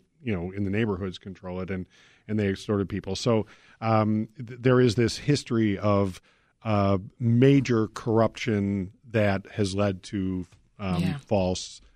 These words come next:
Speaker 1: arrests and, and convictions, et cetera. And for a prosecutor to kind of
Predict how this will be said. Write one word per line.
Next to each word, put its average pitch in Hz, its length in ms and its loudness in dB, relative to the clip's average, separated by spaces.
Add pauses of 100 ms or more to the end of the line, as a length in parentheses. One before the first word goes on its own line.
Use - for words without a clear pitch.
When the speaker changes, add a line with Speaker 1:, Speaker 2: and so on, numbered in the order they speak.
(140)
Speaker 1:
arrests 90 460 -6
and, 90 240 -12
and 90 200 -10
convictions, 90 580 -10
et 85 120 -20
cetera. 82 420 -8 (360)
And 127 140 0
for 156 120 2
a 123 40 2
prosecutor 127 840 0
to 107 300 0
kind 117 220 -2
of 98 160 -2